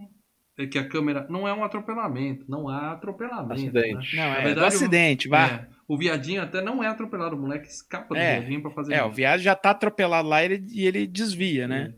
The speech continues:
Speaker 1: É. Que
Speaker 2: É.
Speaker 1: a câmera não sai do garoto a câmera insiste em ficar nele, a câmera continua <laughs> nele, dá
Speaker 2: Muito
Speaker 1: uma agonia,
Speaker 2: foda,
Speaker 1: porque você fica
Speaker 2: muito
Speaker 1: falando,
Speaker 2: foda.
Speaker 1: "O que aconteceu? O que aconteceu?" Você sabe o que aconteceu, né?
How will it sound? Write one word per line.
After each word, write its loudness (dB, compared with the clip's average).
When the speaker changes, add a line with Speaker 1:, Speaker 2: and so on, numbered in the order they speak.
Speaker 1:
É. -8
Que 0
Speaker 2:
É. 0
Speaker 1:
a -4
câmera 0
não 0
sai -4
do -6
garoto -2
a -4
câmera 0
insiste -4
em -4
ficar -6
nele, 0
a -4
câmera 0
continua 0
<laughs> 2
nele, 4
dá 2
Speaker 2:
Muito 4
Speaker 1:
uma 0
agonia, 4
Speaker 2:
foda, 4
Speaker 1:
porque -6
você 2
fica 0
Speaker 2:
muito 2
Speaker 1:
falando, 0
Speaker 2:
foda. 0
Speaker 1:
"O -10
que -2
aconteceu? 2
O -14
que -8
aconteceu?" 2
Você -2
sabe 2
o 6
que 2
aconteceu, -2
né? -2